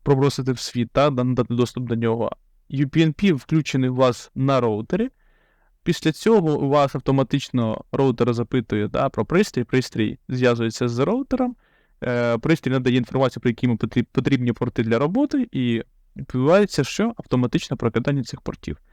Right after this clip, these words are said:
Це трошки безпечніший варіант, оскільки U P n P вже відкриває вам не всі порти, а лише ті, які запросив пристрій. Проблема цього, е, теж способу в тому, що якщо у вас багато пристроїв, і ви не знаєте, який,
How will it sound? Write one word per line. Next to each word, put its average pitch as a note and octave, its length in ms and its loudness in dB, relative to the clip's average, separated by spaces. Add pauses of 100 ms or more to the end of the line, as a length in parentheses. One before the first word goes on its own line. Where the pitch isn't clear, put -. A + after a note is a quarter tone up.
(260)
Це A3+ 240 4 (1080)
трошки E3 380 2
безпечніший C#3 640 -2
варіант, B2+ 420 0
оскільки C3 580 0 (340)
U C#3 120 2
P C3 160 2
n C3 100 0
P G#3 360 2
вже C3 200 0
відкриває B2+ 480 0
вам A#2+ 140 0
не B2+ 80 2
всі A#2+ 220 -2
порти, F#3+ 340 0
а B2+ 100 0
лише B2+ 240 -2
ті, - 120 -2
які E3+ 200 0
запросив B2+ 420 -2
пристрій. - 460 -6 (600)
Проблема D#3 480 4
цього, A#2 640 2
е, A2 360 0
теж A#2+ 220 0
способу G3+ 400 2
в D3+ 80 -2
тому, G3+ 260 2
що - 120 -2
якщо D3+ 280 0
у - 20 0
вас A#2+ 180 0
багато B2 420 2
пристроїв, A#3+ 500 2 (400)
і C#3 80 2
ви C#3+ 180 4
не C#3+ 200 4
знаєте, B2+ 480 0
який, A2 500 0